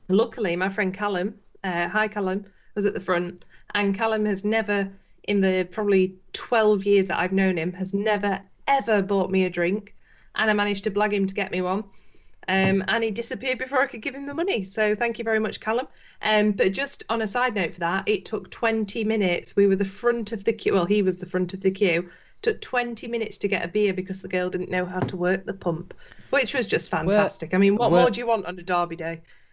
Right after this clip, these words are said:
Speaker 2: whereabouts?
Speaker 1: Uh, on the, on my concourse, so on the top concourse of
Speaker 2: Oh,
Speaker 1: the
Speaker 2: right,
Speaker 1: North
Speaker 2: okay.
Speaker 1: Stand, uh,
Speaker 2: Well, that's
Speaker 1: towards,
Speaker 2: the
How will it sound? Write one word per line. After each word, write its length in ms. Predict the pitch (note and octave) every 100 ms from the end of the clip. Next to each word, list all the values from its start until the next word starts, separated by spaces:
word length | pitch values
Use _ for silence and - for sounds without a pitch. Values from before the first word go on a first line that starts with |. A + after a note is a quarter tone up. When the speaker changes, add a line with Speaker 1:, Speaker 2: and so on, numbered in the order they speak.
| -
Speaker 2:
whereabouts? 720 | D3 E3 D#3+ F3+ F#3+ - - - - - - - - -
Speaker 1:
Uh, 240 | A#3 A#3 -
on 160 | A3+
the, 240 | A3+ G#3+ -
on 280 | G#3+ G#3+ G3+
my 180 | G#3+ G#3
concourse, 540 | G#3+ G#3 G3 F3+ F3
so 100 | F#3+
on 120 | F#3
the 80 | F3
top 260 | - - -
concourse 480 | F3+ E3+ E3+ E3
of 60 | F3
Speaker 2:
Oh, 40 |
Speaker 1:
the 60 | F3
Speaker 2:
right, 80 | F3
Speaker 1:
North 140 | E3+
Speaker 2:
okay. 40 | -
Speaker 1:
Stand, 320 | F#3 E3+ E3+ - -
uh, 220 | E3+ E3+ E3
Speaker 2:
Well, 100 | D3+
that's 120 | F3+
Speaker 1:
towards, 420 | F#3+ F#3 D#3+ -
Speaker 2:
the 60 | -